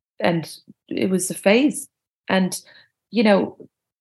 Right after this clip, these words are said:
so w-, one thing that really frightens me is if that person was born today,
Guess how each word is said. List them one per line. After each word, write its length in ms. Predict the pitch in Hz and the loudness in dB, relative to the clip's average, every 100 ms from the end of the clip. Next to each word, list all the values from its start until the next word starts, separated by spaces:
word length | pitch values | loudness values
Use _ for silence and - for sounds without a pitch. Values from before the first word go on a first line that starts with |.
| _ - - | _ -20 -14
so 320 | 214 214 208 | -10 -4 -4
w-, 300 | 208 190 - | -4 -10 -12
one 320 | - 196 220 214 | -4 0 2 2
thing 140 | 208 | 2
that 120 | 202 | 2
really 220 | 202 196 | 2 2
frightens 560 | 190 196 202 294 226 190 | 0 4 4 2 -2 0
me 160 | 185 175 | 2 2
is 200 | 170 - - - - | 0 -2 -14 -12 0
if 300 | 208 208 - | 0 2 0
that 180 | 196 | 0
person 380 | 196 190 185 190 | 2 0 0 -2
was 160 | 180 180 | -2 -2
born 500 | - 180 175 175 170 - _ | 0 2 4 0 -6 -16 _
today, 640 | - 190 208 285 214 175 | -4 2 4 6 4 0